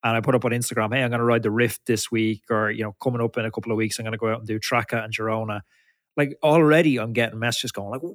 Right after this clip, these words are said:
"What tire width are you gonna use? What pressure are you running?" I was like, "I don't know. I haven't a clue. Like, I'll <laughs> figure it out closer to the time." How important is tire width choice? And as a follow-up to that, how frustrating is it constantly answering the question of what tire <laughs> choice you're on?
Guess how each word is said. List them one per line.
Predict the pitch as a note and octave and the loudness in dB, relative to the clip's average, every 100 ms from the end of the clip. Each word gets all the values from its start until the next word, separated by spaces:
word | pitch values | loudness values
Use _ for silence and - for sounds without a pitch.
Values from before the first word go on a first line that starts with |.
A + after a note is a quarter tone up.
| - | -10
"What | E3+ F3 | -4 0
tire | E3+ D#3 C#3+ | 4 6 6
width | A#2+ | 2
are | A2+ | -2
you | G#2+ | -6
gonna | G#2+ | -6
use? | G#2 G#2 | -8 -4
What | C#3+ D#3 | -4 -2
pressure | D3+ D3 - | 2 2 4
are | A2+ | 2
you | G#2 | 0
running?" | G#2 G2+ G2 | -2 -4 -8
I | G2+ | -12
was | A#2 | -12
like, | A#2+ - | -12 -10
"I | |
don't | F#3+ C4 | -8 -4
know. | D4 C3+ E3 | -2 -2 -4
I | D#3+ | -2
haven't | C4+ C4+ | -2 -2
a | |
clue. | - C4+ C#4 C#3 | 0 2 4 4
Like, | G2+ | 2
I'll | C#3 | -2
<laughs> | C3 | -2
figure | - A#3+ | 2 4
it | F3+ F#3+ - | 6 6 6
out | B2+ - - - - _ - - | 2 -2 -10 -14 -16 _ -20 -4
closer | D#3 D#3 - E3 | 0 0 0 -2
to | C#3 | 2
the | C#3+ | 0
time." | F#3 G3 A#2 G#2 - - - | 2 2 0 -2 -12 -12 2
How | D#3+ G3+ F#3 D#3+ - _ - | 6 8 8 6 2 _ 0
important | D3+ C3+ D#3 D3 C3+ A2+ - _ _ - | 0 4 6 6 4 -6 -8 _ _ 2
is | C#3 A#2+ A2 - | 4 4 0 -6
tire | - C3 A#2+ | -2 2 4
width | G#2+ G#2 | 4 0
choice? | - A#2 G#2 F#2 - - | 0 0 0 -2 -6 -4
And | A2 A2 G#2+ G2+ - - | -4 -4 -6 -8 -8 -4
as | A2 | -4
a | A2 | 0
follow-up | B2+ A#2 G2+ | 2 2 0
to | G#2+ | -2
that, | G2 | 0
how | A2+ | -2
frustrating | - B2 - D#3+ D3 C#3+ | -2 -4 2 4 2 4
is | C#3 | 2
it | A2+ | 2
constantly | - B2+ B2+ B2+ A2+ | -2 0 -2 -4 -2
answering | A#2 A#2 - A2 | -2 -4 -6 -6
the | G#2+ | -2
question | - C3+ - - | 2 4 2 -4
of | A2+ G#2+ | -6 -4
what | A#2+ G#2 | -2 -2
tire | - B2 A#2+ | 2 2 0
<laughs> | - | -2
choice | D#3+ B2 B2 | -2 0 0
you're | A#2+ A2 | 0 0
on? | G2+ | -2